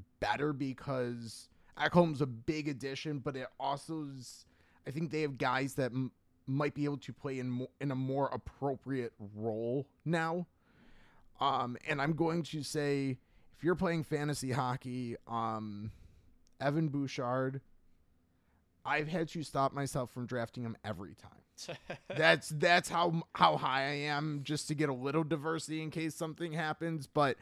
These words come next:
Speaker 1: Evan Bouchard is going to be the quarterback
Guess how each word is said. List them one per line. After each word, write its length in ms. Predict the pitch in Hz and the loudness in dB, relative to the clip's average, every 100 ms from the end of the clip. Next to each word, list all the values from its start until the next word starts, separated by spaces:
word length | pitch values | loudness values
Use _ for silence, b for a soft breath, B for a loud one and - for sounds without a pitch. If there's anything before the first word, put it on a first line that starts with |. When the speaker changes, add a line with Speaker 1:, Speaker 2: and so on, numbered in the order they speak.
| B B B B B - | B B B B B -4
Speaker 1:
Evan 280 | 160 185 202 | 0 2 0
Bouchard 580 | 185 185 - 160 165 151 | 0 -2 -2 0 2 2
is 180 | 151 143 | -2 -4
going 300 | 143 156 156 | -4 -4 -6
to 200 | - 143 | -6 -6
be 260 | 131 147 | -6 -6
the 120 | 131 139 | -4 -6
quarterback 880 | - - - 175 156 120 98 110 | -8 -2 6 8 8 4 2 0